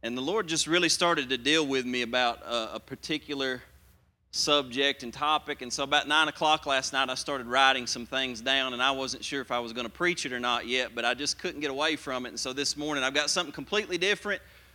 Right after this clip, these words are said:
Um, so I don't have any notes for you, but, but I got Richard back there. Somebody give Richard a hand clap back there. He's, uh,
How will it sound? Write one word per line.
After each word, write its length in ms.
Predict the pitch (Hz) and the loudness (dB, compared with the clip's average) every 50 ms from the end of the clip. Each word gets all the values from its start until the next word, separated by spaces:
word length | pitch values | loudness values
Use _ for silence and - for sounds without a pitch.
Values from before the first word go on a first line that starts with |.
| _ _ _ _ | _ _ _ _
Um, 440 | 127 139 139 135 127 120 113 110 - - - - | 2 4 4 4 4 2 0 -2 -10 -16 -18 -8
so 160 | - - 147 | -2 2 4
I 40 | 147 | 4
don't 180 | 156 180 180 175 | 4 4 4 4
have 180 | 180 165 156 | 2 2 2
any 100 | 156 151 | 2 2
notes 300 | 147 165 170 170 151 - | 4 4 2 2 0 -4
for 240 | - 165 170 175 170 | -6 -4 -2 -2 0
you, 80 | 156 143 | -2 -2
but, 240 | 123 123 117 - - - - - _ _ | -2 -4 -4 -6 -8 -16 -20 -20 _ _
but 80 | - 147 | 2 4
I 60 | 156 | 6
got 200 | 170 165 135 135 | 6 4 4 4
Richard 380 | 160 185 180 - - 143 123 | 0 0 0 0 -4 -6 -2
back 220 | 127 131 127 120 - | 0 0 0 0 0
there. 180 | 135 131 135 | -2 -2 0
Somebody 320 | 139 - 214 240 233 214 185 | 0 -2 -2 -2 -2 0 0
give 140 | 175 156 143 | -2 0 0
Richard 280 | 156 156 151 - 120 | -2 -2 -2 -4 -6
a 40 | 117 | -4
hand 240 | 120 131 131 127 113 | 0 0 0 0 -2
clap 280 | - 120 110 107 - 92 | -2 0 0 0 -2 -4
back 220 | 104 98 95 - | -6 -6 -6 -6
there. 220 | - 101 98 95 87 - - - - - - - - - - - - - - - - - - - - - - - - - - - - - - - - - - - - - - - - - - - - - | -8 -8 -6 -6 -8 -10 -12 -14 -14 -12 -12 -12 -12 -12 -14 -14 -14 -14 -14 -14 -14 -12 -12 -10 -10 -10 -10 -8 -8 -10 -10 -10 -10 -10 -10 -8 -8 -8 -10 -10 -10 -10 -10 -10 -10 -10 -10 -10 -4 0
He's, 260 | 160 196 226 - 190 | 2 4 4 6 6
uh, 280 | 185 165 143 123 113 | 8 8 8 8 6